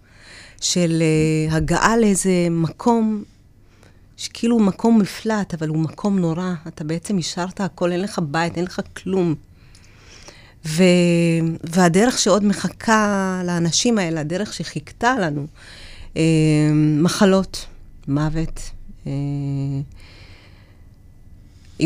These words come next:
את יודעת שכרבע מהאנשים שעשו את המסעות האלה לכיוון, אה, סודן כדי לעלות לישראל,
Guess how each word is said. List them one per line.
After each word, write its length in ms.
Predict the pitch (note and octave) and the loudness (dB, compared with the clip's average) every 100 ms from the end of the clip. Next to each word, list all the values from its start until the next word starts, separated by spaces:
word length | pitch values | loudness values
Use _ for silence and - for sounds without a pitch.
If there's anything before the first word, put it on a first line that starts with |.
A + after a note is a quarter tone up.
| E3+ E3 | 2 0
את 140 | - | -2
יודעת 320 | E3+ F3+ F3+ | 2 2 2
שכרבע 680 | - F3 D#3 G3+ F3+ F3+ F3+ | 2 2 4 4 6 4 4
מהאנשים 680 | F3 D#3 D#3+ D3 - E3+ E3+ | 4 2 2 0 0 0 0
שעשו 560 | - D#3+ D#3 - - | 0 -2 -2 -2 -2
את 80 | F3 | 0
המסעות 460 | E3 D#3 - D#3 D#3 | 0 0 -2 -4 -4
האלה 180 | D3 | -4
לכיוון, 640 | D3 C#3 - C3 D3 D3+ D3 | -4 -4 -4 -2 2 4 4
אה, 200 | C#3 C#3 | 0 -4
סודן 460 | - C#3+ C#3 C#3+ | -4 -4 -2 -2
כדי 260 | C#3 C3 C3+ | -2 -4 -4
לעלות 420 | C3 B2 C#3 - | -4 -4 -6 -6
לישראל, 600 | C#3+ C3+ - C#3+ D3 C#3+ | -6 -6 -8 -6 -4 -4